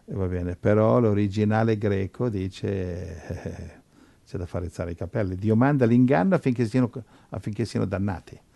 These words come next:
Cioè, praticamente sta parlando di quelli che hanno rigettato Gesù e Dio li manda nel lago di fuoco, sta dicendo questo. Diodati come l'ha messa la nuova Diodati?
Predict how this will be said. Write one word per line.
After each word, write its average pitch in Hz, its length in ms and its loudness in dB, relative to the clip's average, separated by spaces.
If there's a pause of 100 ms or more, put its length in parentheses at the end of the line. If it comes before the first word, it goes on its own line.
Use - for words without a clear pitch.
(280)
Cioè, 107 220 0
praticamente 127 680 -2
sta 117 120 4
parlando 147 280 4
di 123 100 4
quelli 139 280 4
che 110 60 2
hanno 120 120 6
rigettato 120 560 2
Gesù 147 400 0
e 180 60 4
Dio 135 120 2
li 135 80 2
manda 139 280 2
nel 113 80 0
lago 107 200 0
di 101 100 -4
fuoco, - 360 -12
sta - 140 -16
dicendo - 400 -12
questo. - 440 -18 (400)
Diodati 117 500 0
come 107 160 -4
l'ha 87 80 -4
messa 85 340 -10
la 87 60 -10
nuova 87 140 -10
Diodati? 90 400 -14